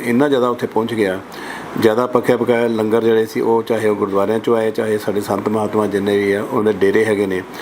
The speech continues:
ਸੋ ਉਹਨਾਂ 'ਚੋਂ ਵੀ ਕਾਫੀ ਰਾਸ਼ਨ ਆ ਗਿਆ। ਸ਼੍ਰੋਮਣੀ ਕਮੇਟੀ ਨੇ ਵੀ ਰਾਸ਼ਨ ਭੇਜਿਆ, ਸਰਕਾਰ ਵੀ ਰਾਸ਼ਨ ਵੰਡ ਰਹੀ ਹੈ, ਸੰਸਥਾਵਾਂ ਸਾਰੀਆਂ ਹੀ ਵੰਡ ਰਹੀਆਂ ਨੇ। ਫਿਰ ਭਾਵੇਂ ਹਰਿਆਣਾ, ਚਾਹੇ ਰਾਜਸਥਾਨ ਹੈ, ਉੱਥੋਂ ਵੀ ਟਰਾਲੀਆਂ ਭਰ ਭਰ ਕੇ ਰਾਸ਼ਨ ਦੀਆਂ ਆਈਆਂ। ਸੋ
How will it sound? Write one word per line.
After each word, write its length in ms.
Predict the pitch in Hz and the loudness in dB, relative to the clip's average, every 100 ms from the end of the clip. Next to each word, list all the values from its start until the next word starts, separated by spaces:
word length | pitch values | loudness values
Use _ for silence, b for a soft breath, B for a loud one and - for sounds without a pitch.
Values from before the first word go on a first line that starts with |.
| B B B | B B B
ਸੋ 400 | - 107 98 95 | 2 4 2 0
ਉਹਨਾਂ 180 | 107 113 | 0 0
'ਚੋਂ 160 | 117 113 | 2 0
ਵੀ 60 | |
ਕਾਫੀ 300 | 113 113 117 | 2 0 2
ਰਾਸ਼ਨ 280 | 113 107 113 | 0 2 0
ਆ 100 | 107 | 0
ਗਿਆ। 160 | 104 104 | 2 0
ਸ਼੍ਰੋਮਣੀ 360 | - 107 107 | 0 0 0
ਕਮੇਟੀ 320 | 104 104 101 113 | 0 -2 -2 0
ਨੇ 120 | 113 | 2
ਵੀ 100 | 113 | 2
ਰਾਸ਼ਨ 280 | 107 113 98 | 0 -2 0
ਭੇਜਿਆ, 460 | 107 95 98 101 104 B B - | 0 0 -2 -2 -6 B B -6
ਸਰਕਾਰ 400 | 120 120 113 113 | -2 2 2 2
ਵੀ 120 | 117 | 2
ਰਾਸ਼ਨ 340 | 110 - 113 | 2 0 0
ਵੰਡ 240 | 113 101 101 | 2 0 2
ਰਹੀ 200 | 101 101 | 2 2
ਹੈ, 120 | 101 110 B B - | -2 -8 B B -2
ਸੰਸਥਾਵਾਂ 500 | 131 120 127 120 123 | -2 0 0 0 0
ਸਾਰੀਆਂ 340 | - 113 131 | 0 2 2
ਹੀ 40 | |
ਵੰਡ 260 | 135 117 104 | 2 0 0
ਰਹੀਆਂ 240 | 107 107 | 0 0
ਨੇ। 180 | 104 101 107 B B B | 0 -4 -6 B B B
ਫਿਰ 200 | 151 123 | 2 2
ਭਾਵੇਂ 300 | - 117 113 | 0 0 2
ਹਰਿਆਣਾ, 440 | 113 107 110 120 | 2 2 2 0
ਚਾਹੇ 260 | 113 113 107 | 0 0 0
ਰਾਜਸਥਾਨ 560 | 98 107 - 117 113 | 0 -2 -2 -2 0
ਹੈ, 100 | 110 | 0
ਉੱਥੋਂ 340 | 113 120 - 139 | 0 -2 0 0
ਵੀ 60 | |
ਟਰਾਲੀਆਂ 340 | 127 123 110 117 | 2 0 0 0
ਭਰ 160 | 117 | 0
ਭਰ 140 | 98 104 | -2 0
ਕੇ 100 | 104 | 0
ਰਾਸ਼ਨ 320 | 98 - 113 | 0 -2 0
ਦੀਆਂ 120 | 107 | 0
ਆਈਆਂ। 180 | 107 123 | 0 0
ਸੋ 300 | 120 147 147 | 0 0 0